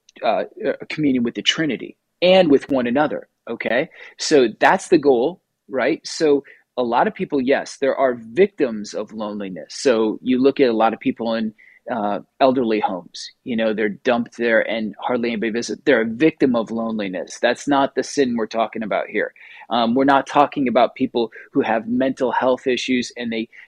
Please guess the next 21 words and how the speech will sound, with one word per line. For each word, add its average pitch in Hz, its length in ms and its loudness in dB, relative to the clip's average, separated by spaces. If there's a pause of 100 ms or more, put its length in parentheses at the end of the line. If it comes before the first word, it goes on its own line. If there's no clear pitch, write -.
they 123 140 4
cannot, 127 720 -2 (460)
by 120 200 6
their 123 220 2
own, 127 420 -6
you 131 140 -4
know, 110 300 -4 (220)
uh, 104 200 -4
capacity, 120 720 -2
actually 113 380 -2
engage 117 520 -4 (300)
in 127 100 0
a 110 80 -2
relationship. 113 480 -4
That's 185 200 -4
not 170 100 0
what 147 60 2
we're 139 80 4
talking 131 220 0
about 95 120 -4
here. 92 160 -8